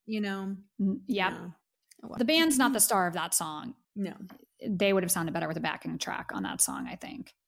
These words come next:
Speaker 1: Yeah.
Speaker 2: Um, but, you know, again, you swing for the fences. Sometimes it hits, sometimes it misses.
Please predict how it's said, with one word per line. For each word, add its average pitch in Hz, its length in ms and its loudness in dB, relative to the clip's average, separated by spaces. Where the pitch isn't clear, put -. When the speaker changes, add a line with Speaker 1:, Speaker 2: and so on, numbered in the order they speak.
Speaker 1:
Yeah. - 140 -16
Speaker 2:
Um, - 420 -8
but, 359 80 4
you 359 80 6
know, 277 220 8
again, 190 400 4
you 214 100 4
swing 269 200 8
for 269 60 0
the 254 100 4
fences. 190 440 2
Sometimes 190 320 2
it 190 120 -2
hits, 175 280 2
sometimes 175 320 2
it 175 100 0
misses. 175 600 2